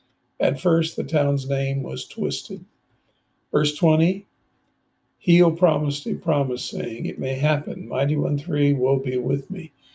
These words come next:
Protect me on this way that I go. Give me food to eat and clothing to wear." And, uh, he's not telling God what to do. "It may happen, Mighty One will be with me,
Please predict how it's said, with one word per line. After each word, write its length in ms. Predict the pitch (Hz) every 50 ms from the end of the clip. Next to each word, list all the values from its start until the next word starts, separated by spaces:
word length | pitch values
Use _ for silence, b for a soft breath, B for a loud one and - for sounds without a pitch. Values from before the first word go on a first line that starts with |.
| b b b _
Protect 460 | - 160 143 - 175 170 165 - -
me 140 | 165 147 143
on 200 | 147 147 151 151
this 220 | 151 147 147 -
way 260 | 247 240 160 147 143 139
that 180 | 135 135 131
I 140 | 135 135 135
go. 340 | 131 131 139 131 123 117 110
Give 300 | 107 107 151 160 160 156
me 180 | 156 156 147 143
food 380 | 143 - - 175 170 165 143
to 180 | 143 156 - -
eat 220 | 147 143 139 135
and 200 | 139 127 127 131
clothing 480 | - - - 156 151 151 156 147 139 135
to 100 | - -
wear." 460 | 165 160 160 - - - - - - _ _ _ _ _ _ _ _ _ _ _ _ _ _ _ _ _ _ _ _ _ _ _ _ _ _ _ _ _ _ _ _ _ _ _ -
And, 460 | 220 - - - - - - 123 - 120
uh, 300 | 120 123 127 127 - 139 - _ _ _ _ _ _ _ _ _ _ _ _ _ _ _ _ _ _ _
he's 300 | - 165 139 139 - -
not 320 | 220 - - - - -
telling 320 | - 170 - 127 123 113
God 260 | 107 - 120 117 - -
what 180 | 123 - -
to 100 | - 185
do. 500 | - - - - 185 - - - - - _ b b b b b b
"It 140 | - - -
may 160 | 135 135 139
happen, 420 | 131 143 139 123 - - 170 113
Mighty 280 | 113 - - 117 117 120
One 380 | 120 123 117 117 113 110 104 110
will 460 | 131 139 135 123 110 95 - - - _ _ -
be 120 | - 117
with 340 | 110 107 113 107 - - -
me, 160 | 165 - 143